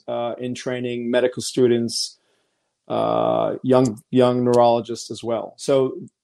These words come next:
it, there's ways to simplify any complex system. Memory is certainly complex. Uh, and I have the benefit of having the perfect analogy that we're all familiar with, and that's our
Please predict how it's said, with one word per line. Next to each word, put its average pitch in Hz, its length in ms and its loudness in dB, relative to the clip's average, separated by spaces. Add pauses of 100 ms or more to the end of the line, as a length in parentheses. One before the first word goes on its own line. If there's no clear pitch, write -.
(420)
it, 147 200 0 (220)
there's 147 340 2
ways 160 480 6
to 139 420 -2 (120)
simplify 175 720 -2
any 151 220 -2
complex 180 880 -8 (480)
system. 190 580 -6
Memory 120 300 -6
is 123 100 -6
certainly 160 380 -2
complex. - 840 -4 (600)
Uh, 123 320 0 (100)
and 135 640 -2 (140)
I 139 260 4
have 160 260 0
the 160 80 2
benefit 180 540 2
of 165 160 -2
having 165 320 2
the 165 80 -2
perfect 170 460 -8
analogy 160 540 0
that 135 140 4
we're 139 200 4
all 147 120 4
familiar 156 520 -4
with, 107 240 -16
and 123 120 -12
that's 127 280 -6
our 123 640 -2